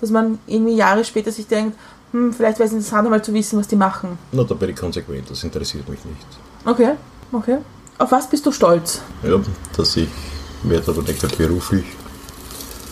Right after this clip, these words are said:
Speaker 2: sehr gute Erfolge gehabt habe, dass ich auch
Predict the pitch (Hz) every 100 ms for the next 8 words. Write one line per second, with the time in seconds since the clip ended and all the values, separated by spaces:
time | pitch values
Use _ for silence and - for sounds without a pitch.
0 | - 78 82 - 80 - - - 80 82
1 | 87 - 87 85 - 90 82 90 82 -
2 | - - - - - - - - - -
3 | 82 - - 82